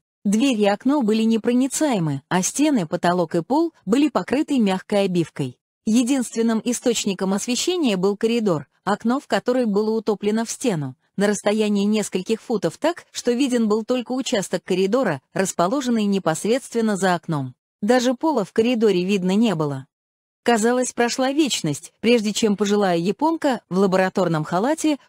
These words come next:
появилась с другой стороны окна. В нём было множество маленьких отверстий, через которые можно было говорить. «Я доктор Нарико Таракада.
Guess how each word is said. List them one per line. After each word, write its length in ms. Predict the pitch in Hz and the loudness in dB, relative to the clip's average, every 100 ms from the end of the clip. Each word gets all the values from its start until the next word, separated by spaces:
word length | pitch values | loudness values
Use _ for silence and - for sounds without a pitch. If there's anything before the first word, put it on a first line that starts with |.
| - | -2
появилась 480 | 202 196 202 240 226 | 0 2 2 2 0
с 40 | |
другой 380 | 247 233 185 220 | 0 0 0 -2
стороны 480 | - 214 175 165 175 | 0 0 2 0 0
окна. 340 | - 151 131 _ _ _ | -2 -4 -4 _ _ _
В 120 | 202 | 0
нём 220 | 262 349 269 | 2 2 0
было 220 | 262 247 | 0 2
множество 560 | 226 302 320 262 214 | 2 2 0 -4 -2
маленьких 540 | 196 202 196 185 196 - | 0 2 0 0 -4 -2
отверстий, 640 | 196 - 269 - 160 139 _ - | -2 0 -2 -2 -4 -4 _ -4
через 300 | 233 202 - | 0 0 0
которые 440 | 170 - 339 302 | 0 2 0 2
можно 340 | 208 196 190 | 2 0 0
было 240 | 190 196 196 | 0 0 0
говорить. 600 | 185 180 170 147 - - _ _ _ _ _ | 2 2 2 -2 -6 -18 _ _ _ _ _
«Я 360 | 208 214 233 208 | 0 4 4 4
доктор 400 | 233 269 294 294 | 2 0 -2 2
Нарико 480 | 233 196 185 208 220 | 2 2 2 0 0
Таракада. 720 | 233 233 226 175 143 127 | 2 0 0 -2 0 -6